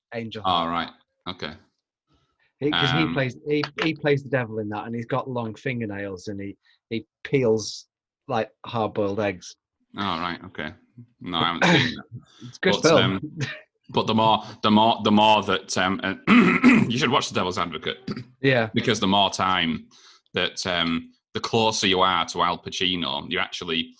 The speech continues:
Speaker 2: you start decaying, like, your body starts shutting down because he is
Speaker 1: Right.
Speaker 2: the devil.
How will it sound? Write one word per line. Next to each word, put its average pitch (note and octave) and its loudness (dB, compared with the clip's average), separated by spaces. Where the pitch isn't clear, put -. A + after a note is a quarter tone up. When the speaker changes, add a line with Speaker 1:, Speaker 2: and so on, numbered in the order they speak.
Speaker 2:
you F2+ -10
start F#2 -4
decaying, E2+ -8
like, D#2+ -4
your E2 -2
body F2 -4
starts D#2+ -6
shutting - -6
down F2 -4
because D2+ -10
he E2 -6
is E2 -8
Speaker 1:
Right. G#2+ -2
Speaker 2:
the F2+ -4
devil. - -18